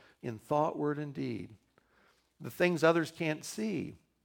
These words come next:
No one can ever be justified by the law except Jesus himself.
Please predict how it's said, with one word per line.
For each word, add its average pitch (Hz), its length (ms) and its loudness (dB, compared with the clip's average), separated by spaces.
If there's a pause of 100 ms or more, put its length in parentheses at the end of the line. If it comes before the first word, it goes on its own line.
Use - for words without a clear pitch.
(720)
No 160 300 4
one 214 200 4
can 147 260 -4
ever 185 280 0
be 147 140 -2
justified 127 600 0
by 123 120 2
the 113 80 -2
law 123 260 0 (460)
except 123 340 -4
Jesus 120 400 -6
himself. 98 580 -6